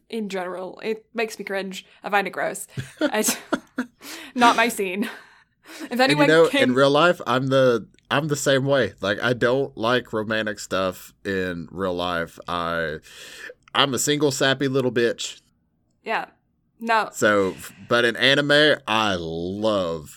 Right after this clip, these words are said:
Speaker 2: a good romance,
Speaker 1: Mm.
Speaker 2: hands down. It is one of my favorite genres, especially a rom-com. You give me a rom-com and I'm a happy son of a bitch.
Speaker 1: Yeah, no, I find it cringe and I don't like it.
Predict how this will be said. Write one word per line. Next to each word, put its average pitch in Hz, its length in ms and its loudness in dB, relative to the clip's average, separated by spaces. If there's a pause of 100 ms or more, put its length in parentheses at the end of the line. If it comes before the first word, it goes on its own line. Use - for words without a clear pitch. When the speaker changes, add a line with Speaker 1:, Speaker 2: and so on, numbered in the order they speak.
(180)
Speaker 2:
a 95 100 -6
good 87 200 -6
romance, 82 600 -6
Speaker 1:
Mm. - 240 -6
Speaker 2:
hands 104 340 -4
down. 85 440 -2
It 90 160 -4
is 90 580 -8 (160)
one 120 220 -4
of 98 180 -4
my 110 220 0
favorite 101 400 -4
genres, 87 580 -6
especially 131 560 -2
a 98 60 0
rom-com. 135 760 -2
You 107 140 -6
give 120 180 0
me 113 100 -2
a 92 80 -2
rom-com 123 520 -4
and 78 80 -6
I'm 82 180 -8
a 58 60 -14 (160)
happy 92 240 -6
son 87 180 -10
of 85 100 -14
a 90 60 -12
bitch. - 380 -16
Speaker 1:
Yeah, 214 320 -4
no, 208 140 -4
I 233 120 2
find 269 240 -2
it - 120 -6
cringe 320 380 -4
and 190 100 -4
I 185 80 -4
don't 247 220 2
like 220 220 -2
it. - 300 -10